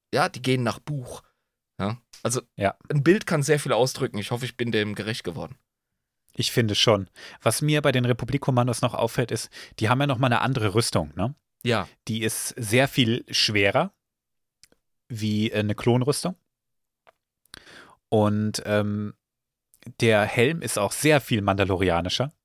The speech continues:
Speaker 1: Mhm.
Speaker 2: Das, finde ich, erkennt man an dem T-Visor sehr deutlich.
Speaker 1: Definitiv, ja.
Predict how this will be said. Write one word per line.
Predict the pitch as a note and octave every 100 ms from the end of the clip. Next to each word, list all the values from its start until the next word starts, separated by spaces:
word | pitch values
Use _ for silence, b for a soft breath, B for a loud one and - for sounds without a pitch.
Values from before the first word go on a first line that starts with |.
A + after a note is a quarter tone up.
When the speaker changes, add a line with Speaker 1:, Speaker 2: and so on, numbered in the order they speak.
| _ _ _ _ _ _ _ _ _ _
Speaker 1:
Mhm. | C#3+ A#2+ C3 F#3 b b
Speaker 2:
Das, | - -
finde | C3 A2+
ich, | -
erkennt | A2 B2+ A#2
man | A#2
an | G2+
dem | G2
T-Visor | - B2 A#2 G#2+ F#2+ F2
sehr | G2 G#2+ -
deutlich. | - F2+ - D3+ - -
Speaker 1:
Definitiv, | A2+ G#2 F2+ C#2+ -
ja. | - F#2